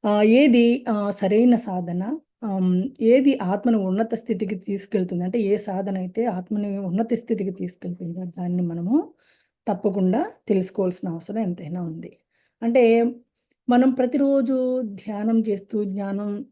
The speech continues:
సంపాదించుకుంటూ ఉంటున్నాము. ఈ, అంటే మనం, మనం అంటే పత్-, ఆ, తటవర్తి గారి దగ్గర రోజు జ్ఞానం వింటున్నాము. విన్నప్పుడు కూడా మనం అనుకుంటాం, "రోజు ఇదే వింటున్నామా, రోజు ఇదే కథ తెలిసినట్టే ఉంది, రోజు వినాలా, ఎంతకాలం వినాలి?" అనేది అనుకుంటాం.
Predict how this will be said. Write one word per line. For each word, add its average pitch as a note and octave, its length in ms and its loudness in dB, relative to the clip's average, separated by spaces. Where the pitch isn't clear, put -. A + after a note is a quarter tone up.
సంపాదించుకుంటూ G3 800 0
ఉంటున్నాము. F3 520 -4
ఈ, G#3+ 140 2
అంటే F#3 340 2
మనం, F#3+ 500 2
మనం A3+ 220 2
అంటే A3 360 4
పత్-, A3+ 320 -2
ఆ, F#3 480 -2
తటవర్తి B3+ 380 4
గారి G3+ 260 4
దగ్గర G#3+ 180 0
రోజు G#3 380 0
జ్ఞానం F#3 520 -4
వింటున్నాము. F#3+ 580 -2
విన్నప్పుడు G#3 480 -2
కూడా G3+ 220 -2
మనం G3+ 220 -2
అనుకుంటాం, F#3 420 -4
"రోజు G3+ 340 2
ఇదే G3+ 260 2
వింటున్నామా, F#3+ 600 -2
రోజు F#3 320 -2
ఇదే F#3 220 -4
కథ F#3 280 -6
తెలిసినట్టే F#3 520 -4
ఉంది, F#3 480 -4
రోజు F#3+ 280 0
వినాలా, F#3 440 -2
ఎంతకాలం F#3 640 -4
వినాలి?" F#3 360 0
అనేది F3+ 280 -4
అనుకుంటాం. F#3 520 -8